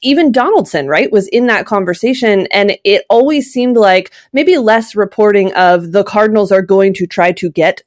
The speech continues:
Arenado and more the conversation of, "But actually the guy they really want is Nolan Arenado." And they kinda held off on a lot of those other things to get to this point. So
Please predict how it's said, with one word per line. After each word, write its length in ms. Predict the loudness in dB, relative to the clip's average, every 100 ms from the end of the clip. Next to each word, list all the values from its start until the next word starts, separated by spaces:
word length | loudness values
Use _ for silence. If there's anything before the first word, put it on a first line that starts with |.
| -2
Arenado 600 | 0 2 2 2 2 2 -4 -14 -2
and 220 | 0 2
more 360 | 2 4 2 0
the 180 | 0 -2
conversation 680 | 0 -2 -2 -2 -2 0 0
of, 320 | 2 2 0 -6
"But 300 | -2 -2 -2
actually 440 | -2 -6 -4 -2 0
the 100 | 0
guy 220 | 0 2
they 160 | 0
really 360 | -2 -4 -2 0
want 580 | 0 0 -2 -4 -12 -20 _ _ _ _ -2
is 220 | 0 2
Nolan 320 | 0 0 0
Arenado." 580 | -2 -2 0 2 2 2 0
And 180 | 0 0
they 180 | 0 -2
kinda 420 | -6 -2 0 0
held 400 | 0 0 2 2
off 340 | 2 0 -2
on 140 | -4 -2
a 60 |
lot 260 | 0 2 0
of 100 | 0
those 220 | 0 0
other 280 | 0 2 2
things 520 | 0 -2 -2 -2 -4 -10 -20 -20 _ _ _ _ _ -6
to 160 | -4
get 320 | -2 -2 -2
to 100 | -4
this 240 | -2 -2 -4
point. 400 | -4 -4 -4 -6
So 440 | 2 4 4 0